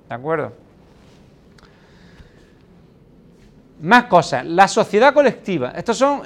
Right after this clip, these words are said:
esto lo hemos predicado con carácter general de las sociedades personalistas, pero hemos dicho que dentro de las sociedades personalistas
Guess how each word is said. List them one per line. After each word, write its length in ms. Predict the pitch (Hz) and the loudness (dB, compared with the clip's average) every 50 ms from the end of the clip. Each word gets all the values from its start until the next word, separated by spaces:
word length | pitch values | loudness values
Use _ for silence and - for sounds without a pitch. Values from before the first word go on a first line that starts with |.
| 233 208 - | -10 -6 -6
esto 220 | 233 226 - 277 | -6 -4 -4 -4
lo 80 | 302 285 | -4 -4
hemos 140 | 269 220 | -6 -6
predicado 480 | - 233 226 220 208 202 226 226 247 220 | -4 -4 -4 -4 0 0 2 2 2 0
con 120 | 214 214 180 | -2 -4 -2
carácter 380 | 147 175 185 180 - 233 214 | -2 -2 -2 -2 -4 -8 -8
general 340 | - 220 214 202 196 196 208 | -8 -6 -4 -2 0 0 0
de 80 | 214 226 | 0 -2
las 140 | 196 160 - | -4 -4 -4
sociedades 400 | 160 135 - 143 143 151 185 185 | -6 -8 -4 -2 0 0 0 0
personalistas, 680 | 185 - 160 123 120 147 147 180 240 226 - 214 170 - | -2 -6 -6 -6 -4 -4 -4 -4 -4 -4 -6 -8 -6 -4
pero 160 | 170 160 170 | -4 -4 -4
hemos 180 | 202 214 226 196 | -4 -4 -8 -10
dicho 240 | 233 233 - 214 175 | -12 -10 -10 -8 -4
que 80 | 160 | -4
dentro 240 | 165 175 185 175 202 | -4 -4 -4 -4 -4
de 60 | 208 | -2
las 140 | 208 185 - | -2 -2 -2
sociedades 360 | - 208 180 196 202 196 196 | -4 -6 -4 -2 -2 -2 -2
personalistas 640 | - 202 170 - 185 190 202 196 160 - - 185 190 | -4 -6 -6 -6 -6 -6 -4 -6 -6 -4 -6 -6 -6